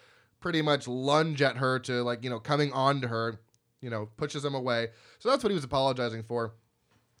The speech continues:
And then, um, blah, blah, blah, do, do, do. What happened after that?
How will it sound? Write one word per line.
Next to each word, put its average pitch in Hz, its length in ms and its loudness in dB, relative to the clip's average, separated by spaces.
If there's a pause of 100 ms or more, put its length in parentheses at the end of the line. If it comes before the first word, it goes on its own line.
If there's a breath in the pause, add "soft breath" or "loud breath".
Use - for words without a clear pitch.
(100)
And 135 340 -2
then, 131 320 0
um, 117 640 -2 (840)
blah, 113 100 -12
blah, 110 120 -8
blah, 120 380 -4 (340)
do, 123 80 -14
do, 117 120 -16
do. 127 520 -8 (560)
What 113 120 -12
happened 120 300 -4
after 113 200 -8
that? 120 280 -2